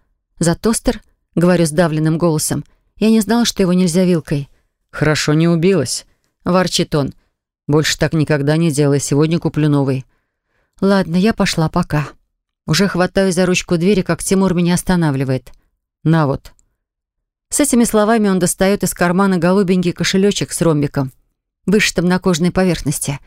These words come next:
Кошелек идеально гармонирует по цвету с новой сумочкой, которую мы купили позавчера. Мы вообще приобрели для меня кучу новых вещей, в том числе теплую зимнюю куртку, которая сейчас на мне. «Зачем это?» — спрашиваю смущенно.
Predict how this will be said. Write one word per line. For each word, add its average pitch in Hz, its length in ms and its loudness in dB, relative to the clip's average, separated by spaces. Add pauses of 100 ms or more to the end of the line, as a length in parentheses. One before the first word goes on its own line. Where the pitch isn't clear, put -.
(180)
Кошелек 185 400 0
идеально 170 380 2
гармонирует 156 600 0
по 156 120 -2
цвету 175 320 -2
с - 100 -8
новой 160 220 0
сумочкой, 165 560 -2 (240)
которую 170 360 2
мы 165 120 0
купили 165 300 0
позавчера. 160 580 -2 (480)
Мы 233 80 2
вообще 262 340 0
приобрели 202 480 2
для 190 160 2
меня 190 180 2
кучу 220 300 -2
новых 160 260 0
вещей, 196 400 0 (400)
в - 80 -20
том 214 220 0
числе 185 240 0
теплую 185 380 0
зимнюю 165 320 0
куртку, 185 380 -2
которая 180 360 0
сейчас - 320 -4
на 180 100 2
мне. 170 280 0 (1040)
«Зачем 202 520 0
это?» — 156 300 -4 (100)
спрашиваю 175 520 -2
смущенно. 135 600 -2